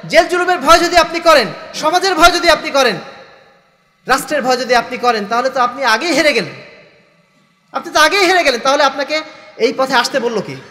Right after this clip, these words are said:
কি দরকার ছিল আপনার আসার? আপনার আসার দরকার নেই এখানে। আপনি যদি টিকে থাকতে পারেন, তবেই থাকবেন। আল্লাহ বলছেন, "আম হাসিবতুম আন তাদখুলুল জান্নাহ?" তোমরা কি ধরে নিয়েছো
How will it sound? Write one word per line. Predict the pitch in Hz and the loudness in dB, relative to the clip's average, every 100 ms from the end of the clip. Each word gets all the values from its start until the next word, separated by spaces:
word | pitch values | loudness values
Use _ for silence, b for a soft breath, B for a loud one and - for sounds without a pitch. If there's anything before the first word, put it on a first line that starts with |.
| - | -8
কি | 339 | -2
দরকার | 349 330 | 0 0
ছিল | 302 277 | -2 -4
আপনার | 208 180 | -4 -6
আসার? | - 131 - - _ - | -8 -16 -20 -20 _ -12
আপনার | 233 277 | -8 -2
আসার | 269 285 202 | -2 -4 -4
দরকার | 233 311 | -4 -4
নেই | 320 | -4
এখানে। | 254 180 139 - - _ _ _ | -6 -8 -12 -18 -20 _ _ _
আপনি | 185 208 | -12 -10
যদি | 262 208 | -10 -10
টিকে | 226 226 | -12 -6
থাকতে | 285 254 254 | -6 -6 -6
পারেন, | 226 240 254 | -4 -4 -4
তবেই | 240 254 | -8 -8
থাকবেন। | 302 294 254 160 - - _ _ _ _ _ _ _ _ _ _ _ _ _ | -6 -8 -6 -12 -14 -20 _ _ _ _ _ _ _ _ _ _ _ _ _
আল্লাহ | - 208 247 | -4 -2 -2
বলছেন, | 254 254 | -4 -6
"আম | 214 220 | -6 -8
হাসিবতুম | 208 226 262 - 226 | -10 -14 -16 -14 -12
আন | 214 | -10
তাদখুলুল | 202 180 - 202 | -10 -12 -12 -10
জান্নাহ?" | 180 180 139 139 | -8 -10 -12 -16
তোমরা | 226 294 | -14 -14
কি | |
ধরে | 254 175 247 | -10 -4 -2
নিয়েছো | 262 285 - | -2 -6 -8